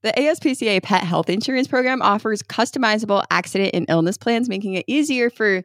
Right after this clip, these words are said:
pet parents like you and Jack to help you get your pet the care they might need.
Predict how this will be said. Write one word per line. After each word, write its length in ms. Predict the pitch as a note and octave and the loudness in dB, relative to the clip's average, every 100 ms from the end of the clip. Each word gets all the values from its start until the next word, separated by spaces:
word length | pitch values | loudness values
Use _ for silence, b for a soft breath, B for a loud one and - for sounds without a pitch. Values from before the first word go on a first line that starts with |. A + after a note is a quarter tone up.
| - | -4
pet 200 | - D#4 | 0 0
parents 440 | D#4 B3 F3 D3+ | 4 4 4 -2
like 300 | - F#3+ G#3+ | -2 -2 -2
you 260 | G3 B3+ D4 | 0 2 2
and 260 | A#3+ A3 F3 _ | 0 -2 -2 _
Jack 580 | A3 A#3 F3 E3 - - | 0 2 2 0 -4 -6
to 240 | G3+ F3+ E3+ | 0 0 0
help 300 | G#3+ G#3 G3+ | 0 -2 -2
you 280 | F#3+ F3+ - _ _ | -4 -6 -10 _ _
get 320 | G3+ F#3+ D3+ | 2 2 2
your 160 | F#3 E3+ | 0 0
pet 400 | F#3 F#3+ D#3 - _ _ - | 2 0 0 -4 _ _ -10
the 100 | D#3 | -4
care 240 | E3+ D3 | -2 -2
they 180 | D3 D3 | -4 -12
might 200 | D3+ D3+ | -10 -8
need. 440 | - E3 G#3+ G3+ | -4 -4 -4 -6